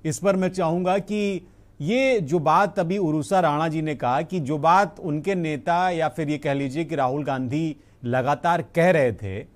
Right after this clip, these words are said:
वही बात अब संघ कह रहा है और ये उनकी जीत है, ये वो ये कह रही हैं जो उन्होंने अभी अपनी, एक, अपनी, अपने वक्तव्य में कहा। इन दोनों पे मैं आपकी टिप्पणी चाहता हूं,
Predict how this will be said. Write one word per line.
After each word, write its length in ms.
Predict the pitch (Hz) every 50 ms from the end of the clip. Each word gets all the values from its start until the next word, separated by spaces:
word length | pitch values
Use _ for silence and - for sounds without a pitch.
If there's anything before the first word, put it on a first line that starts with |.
| _ - - _ 127
वही 200 | 131 156 185 202
बात 300 | 180 190 180 175 180 -
अब 80 | 190 165
संघ 360 | - - 175 156 165 156 123
कह 200 | - 135 123 120
रहा 200 | 110 107 104 98
है 240 | 92 95 113 165 185
और 260 | 170 151 147 143 139
ये 220 | 143 160 180 196
उनकी 480 | 208 - 175 165 180 185 185 214 233 214
जीत 400 | 139 113 139 156 147 120 101 90
है, 220 | 82 78 73 73 73 - _ - - - _ _ - - 175
ये 140 | 185 240
वो 140 | 233 214 190
ये 140 | 175 160 143
कह 220 | 117 - 131 120
रही 240 | 113 107 104 98 90
हैं 160 | 92 113 160
जो 100 | 170 156
उन्होंने 400 | 143 135 139 131 131 131 120 117 113 - - - - -
अभी 360 | 120 107 127 131 127 123 139
अपनी, 380 | 143 113 107 101 104 117 120 117 120 - - -
एक, 220 | 113 110 104 147 -
अपनी, 320 | 123 - 127 127 123 120 120 123
अपने 240 | 110 - - 123 117
वक्तव्य 400 | 110 107 - - 135 123 113 113
में 160 | 110 110 110
कहा। 800 | - - 98 - _ _ _ _ _ _ _ - 92 87 76 - - - - -
इन 160 | 170 202 180 139
दोनों 260 | 170 175 214 240 247
पे 120 | 190 233
मैं 140 | 208 196 175
आपकी 260 | 170 165 - - 180
टिप्पणी 340 | 143 - 139 113 139 135 127
चाहता 360 | 117 120 104 98 95 - 156
हूं, 120 | 196 220